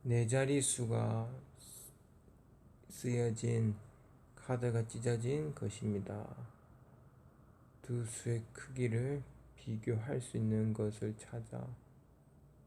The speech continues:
기호를 쓰세요. 음, 기억은 뒤에를 모르니까 네 자리 숫자가 쓰여져 있다.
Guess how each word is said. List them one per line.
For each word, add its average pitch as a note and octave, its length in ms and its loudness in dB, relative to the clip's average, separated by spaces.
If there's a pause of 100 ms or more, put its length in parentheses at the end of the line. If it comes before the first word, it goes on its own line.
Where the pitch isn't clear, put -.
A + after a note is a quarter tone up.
기호를 A2 540 -2
쓰세요. A#2+ 500 -8 (4000)
음, G#2 960 4 (1800)
기억은 A2+ 1300 4 (120)
뒤에를 B2+ 420 2
모르니까 A2 960 0
네 A2+ 240 4
자리 B2+ 220 0
숫자가 A2+ 400 -4
쓰여져 G#2+ 400 -4
있다. A2+ 500 -8